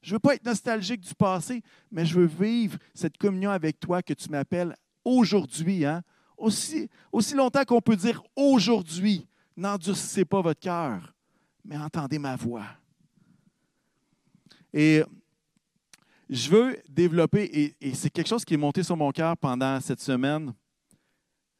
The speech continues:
je veux nous partager, en plus de faire cette transition-là, je veux partager comment est-ce que le caractère de Dieu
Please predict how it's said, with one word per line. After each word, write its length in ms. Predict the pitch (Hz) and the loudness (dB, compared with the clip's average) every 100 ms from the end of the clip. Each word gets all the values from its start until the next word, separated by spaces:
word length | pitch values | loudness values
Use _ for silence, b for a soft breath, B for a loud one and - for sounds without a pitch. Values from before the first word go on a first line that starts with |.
| _ _ _ - | _ _ _ -10
je 160 | 127 | -2
veux 280 | 185 339 370 240 | 2 2 0 -2
nous 120 | 165 | -2
partager, 680 | - 202 - 185 156 196 - | 0 -2 -2 0 0 -2 -2
en 140 | 170 | -4
plus 220 | - 381 269 | -2 0 0
de 80 | |
faire 200 | 180 208 | 0 0
cette 200 | 185 180 | -4 -6
transition-là, 840 | - 175 156 - 165 151 135 143 151 _ _ _ _ _ _ - | -6 -6 -6 -6 -4 0 0 0 -6 _ _ _ _ _ _ -6
je 120 | 175 | -2
veux 60 | 294 | 0
partager 520 | 359 - 208 196 285 | 0 0 0 0 0
comment 240 | 247 240 | -2 -2
est-ce 160 | 302 - | -2 -2
que 80 | 175 | -2
le 40 | |
caractère 600 | - - 226 - 240 220 | -2 -6 -6 -2 -2 2
de 120 | 151 | 4
Dieu 440 | 131 117 165 202 | 4 2 4 4